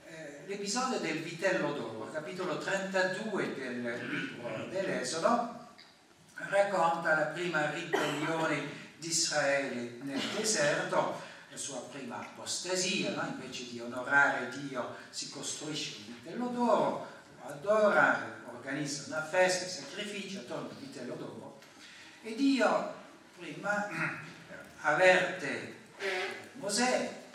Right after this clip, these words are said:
avvisa Mosè del peccato del popolo, Mosè intercede e Dio perdona, è uno dei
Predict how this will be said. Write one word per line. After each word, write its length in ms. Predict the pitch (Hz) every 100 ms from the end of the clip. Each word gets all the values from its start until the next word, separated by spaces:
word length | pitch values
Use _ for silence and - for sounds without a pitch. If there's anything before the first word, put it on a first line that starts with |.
| -
avvisa 460 | - - - -
Mosè 560 | 226 233 240 - - - - -
del 280 | 120 127 120
peccato 720 | 117 - 147 - 180 - 120 143
del 100 | 151
popolo, 800 | 247 262 269 220 208 196 - - -
Mosè 320 | 175 220 240
intercede 840 | - - 214 214 262 277 269 - 214
e 200 | 208 202
Dio 260 | 254 247
perdona, 1120 | - 208 196 - 151 135 131 135 135 120 - -
è 60 | 160
uno 140 | 180
dei 200 | - -